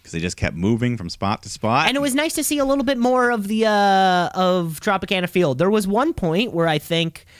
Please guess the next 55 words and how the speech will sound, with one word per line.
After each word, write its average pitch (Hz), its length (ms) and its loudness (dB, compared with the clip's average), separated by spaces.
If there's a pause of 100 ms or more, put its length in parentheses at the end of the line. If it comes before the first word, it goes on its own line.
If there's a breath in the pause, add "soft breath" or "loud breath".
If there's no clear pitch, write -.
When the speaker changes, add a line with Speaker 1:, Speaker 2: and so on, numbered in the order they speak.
(360 loud breath)
Speaker 2:
either 208 300 2
Roman 285 400 2
or 254 80 2
Kevin, 147 640 -2 (420 loud breath)
uh, 156 260 0
starts 180 360 -2
stumbling 175 540 0
through 165 400 0
into 165 200 0
Gorilla. 151 520 -2 (180)
And 151 140 -2
I'm 175 80 0
thinking 185 240 0
to 175 60 0
myself, 165 360 0
<laughs> - 40 0
"Hoo, - 60 6
hoo, - 300 4
hoo, 494 380 6
here 349 220 2
we 339 100 -2
go, 320 400 4
Speaker 1:
<laughs> 156 40 4
Speaker 2:
Gorilla 320 500 2
at - 100 -4
the 302 80 2
Thunderdome." 220 720 0
But 175 120 0
we 208 100 0
didn't 233 180 -2
get 107 200 -4
it. 101 100 -12 (180)
Speaker 1:
Yeah, 147 320 2 (320)
Speaker 2:
Uh, 170 40 2
Speaker 1:
there 139 100 2
was 135 180 0
one 147 300 -2 (460)
Speaker 2:
the 175 100 -2
camera 196 280 0
Speaker 1:
there - 80 2
Speaker 2:
just, - 80 0
Speaker 1:
was 220 40 0
Speaker 2:
like, 202 120 4
Speaker 1:
one 131 100 0
Speaker 2:
cuts - 420 -4
out 160 380 0
to, 165 100 -4
like, 151 160 -2
the 170 140 -2
other 156 240 0
side. 131 480 -4
I 123 40 -12
was 131 100 -14
like, - 100 -20
"Fuck." - 320 -6